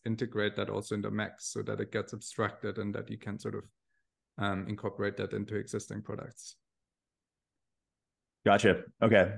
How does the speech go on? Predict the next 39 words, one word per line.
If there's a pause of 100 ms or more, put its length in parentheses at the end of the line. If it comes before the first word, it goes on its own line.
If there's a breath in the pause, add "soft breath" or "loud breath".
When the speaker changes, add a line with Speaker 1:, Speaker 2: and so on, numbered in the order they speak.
(140)
Speaker 2:
that
makes
sense.
And (140)
on
that
point
of (800)
building
out
the
developer
ecosystem
and
that
philosophical
alignment, (460)
I
know
you
guys
have (360)
a
developer
academy, (480)
uh, (140)
of
sorts. (420 soft breath)
Can
you, (640)
uh,
speak
to
that
and,
and
what
the
goal